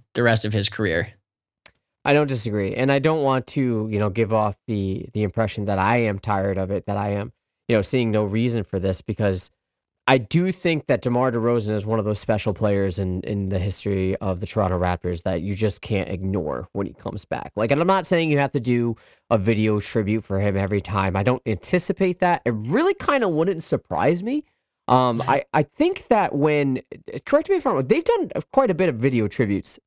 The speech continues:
Speaker 2: this year. Um, did Terrence Ross get one?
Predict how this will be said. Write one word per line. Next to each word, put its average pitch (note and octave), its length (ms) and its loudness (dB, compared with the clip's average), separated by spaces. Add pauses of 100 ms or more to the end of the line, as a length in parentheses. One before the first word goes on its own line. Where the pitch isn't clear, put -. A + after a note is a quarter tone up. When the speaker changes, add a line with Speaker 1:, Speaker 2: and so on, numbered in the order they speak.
Speaker 2:
this B2 300 0
year. G2+ 260 2 (400)
Um, G#2 420 2 (140)
did C#3 160 -2
Terrence A4 420 2
Ross D#3 300 2
get - 240 0
one? G3 240 -2